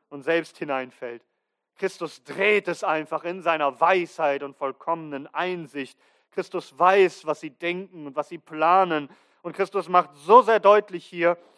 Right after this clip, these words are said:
dass sie vollkommen unfähig sind, ihm auch nur ein richtiges Wort zu antworten, dass sie das Himmlische nicht verstehen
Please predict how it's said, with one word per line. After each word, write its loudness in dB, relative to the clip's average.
dass -8
sie -16
vollkommen 0
unfähig -10
sind, -10
ihm -4
auch 4
nur -4
ein -4
richtiges -16
Wort 0
zu -16
antworten, -4
dass -2
sie -12
das -6
Himmlische -6
nicht -12
verstehen -4